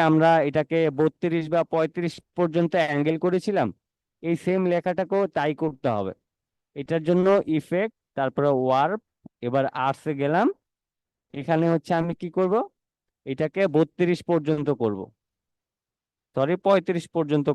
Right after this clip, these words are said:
করব, দিয়ে আমি ওকে করলাম। এবার এই যে লেখাটা আছে, এখানে সিলেক্ট করলে এখানে আবার আরেকটা বাংলাদেশ ইউনিভার্সিটি আসে, এই জন্য এই লেখাটাকে সিলেক্ট করে অবজেক্ট থেকে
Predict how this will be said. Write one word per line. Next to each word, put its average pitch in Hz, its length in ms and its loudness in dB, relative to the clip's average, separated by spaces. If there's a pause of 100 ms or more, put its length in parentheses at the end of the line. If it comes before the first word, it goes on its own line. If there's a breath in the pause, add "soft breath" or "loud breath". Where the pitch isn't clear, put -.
করব, 107 180 0 (580)
দিয়ে 180 240 6
আমি 151 200 4
ওকে 156 240 4
করলাম। 107 260 2 (840)
এবার 180 240 4
এই 190 120 -2
যে 208 60 4 (100)
লেখাটা 175 400 -2
আছে, 196 120 -6 (120)
এখানে 175 260 -2 (120)
সিলেক্ট 170 340 -4
করলে 180 180 2 (100)
এখানে 170 320 0
আবার 160 220 2
আরেকটা 160 280 -4 (120)
বাংলাদেশ 156 360 -2 (100)
ইউনিভার্সিটি 143 540 -2 (140)
আসে, 185 200 -6 (640)
এই 151 100 -4
জন্য 175 180 2 (140)
এই 180 60 0 (100)
লেখাটাকে 156 460 -2 (120)
সিলেক্ট 156 320 -2
করে 175 120 2 (140)
অবজেক্ট 131 440 -4
থেকে 180 200 -2